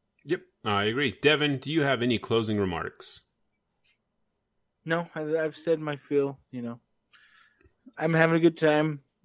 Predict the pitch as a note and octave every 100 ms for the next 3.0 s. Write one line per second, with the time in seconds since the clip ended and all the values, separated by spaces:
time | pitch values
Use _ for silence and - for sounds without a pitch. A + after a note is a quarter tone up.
0 | - _ _ C#3+ C3+ B2+ B2 A#2+ - C3+
1 | C3+ - C3+ B2+ - - _ _ - C#3+
2 | D3+ B2+ - - A#2+ G#2 _ A2 A2